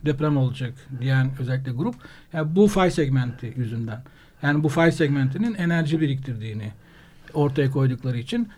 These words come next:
Tabii, e, iyimser, daha iyimser, e, bilim adamları da var. Mesela altıdan büyük deprem olmaz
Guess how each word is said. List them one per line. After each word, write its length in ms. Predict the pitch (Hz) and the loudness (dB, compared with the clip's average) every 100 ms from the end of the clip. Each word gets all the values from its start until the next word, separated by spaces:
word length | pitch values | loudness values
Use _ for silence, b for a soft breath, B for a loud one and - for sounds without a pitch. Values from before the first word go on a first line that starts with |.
| b | b
Tabii, 260 | 220 214 202 160 | 2 6 6 4
e, 60 | 170 | 2
iyimser, 600 | 185 190 185 208 202 170 | 4 4 4 2 0 2
daha 180 | 196 | 2
iyimser, 460 | 196 185 147 190 185 | 4 2 2 2 0
e, 400 | 170 160 160 151 | 0 0 0 2
bilim 160 | 175 180 | 0 2
adamları 420 | 175 170 165 156 | 2 2 2 0
da 120 | 131 | -4
var. 180 | 117 120 - - | -4 -10 -14 -10
Mesela 500 | 131 135 127 127 127 - | -8 -4 -4 -2 -6 -4
altıdan 480 | 147 139 139 156 139 | -2 -2 0 0 0
büyük 140 | 139 | 0
deprem 340 | 131 135 131 127 | -2 0 0 0
olmaz 480 | 127 135 135 - | 2 0 0 -4